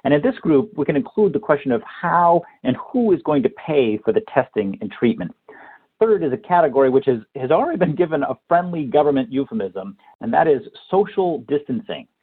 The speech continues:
This type of legislation would be government-imposed restrictions on the movement and meeting of people in order to slow the virus.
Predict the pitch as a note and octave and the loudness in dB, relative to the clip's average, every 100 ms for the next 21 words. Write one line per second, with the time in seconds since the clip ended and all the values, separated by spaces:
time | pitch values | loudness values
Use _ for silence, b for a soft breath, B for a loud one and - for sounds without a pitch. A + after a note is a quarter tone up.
0 | _ _ - C#3+ G#3 F3 D3+ D#3+ C#3 C3+ | _ _ -2 0 2 0 2 2 2 2
1 | C#3 C3+ A#2+ A#2+ A#2 A2+ - - D#3 G#3+ | 0 2 0 2 0 -2 -4 0 0 0
2 | F#3+ F#3 A3+ D3 A#2+ - D#3+ D#3 - A#2+ | -2 -6 -8 -12 -12 -8 -6 -6 -4 -6
3 | - - - A#2 G2 G2+ B B B A#2 | 0 0 0 -2 -4 -6 B B B 0
4 | A2+ A#2+ C#3 C#3+ C3 A#2+ B2+ A#2 B2 D3+ | 0 2 0 0 0 -2 -2 0 0 2
5 | C#3 A2 A2 - D3 - F2+ G2 _ _ | 2 0 -2 0 -2 0 -2 -4 _ _
6 | _ _ _ - A#2+ A#2+ G#2 - G#2 - | _ _ _ -4 0 0 0 -4 -4 -2
7 | B2 A2 G2 G2 G2 C#2+ C2+ | 2 2 2 0 0 -4 -14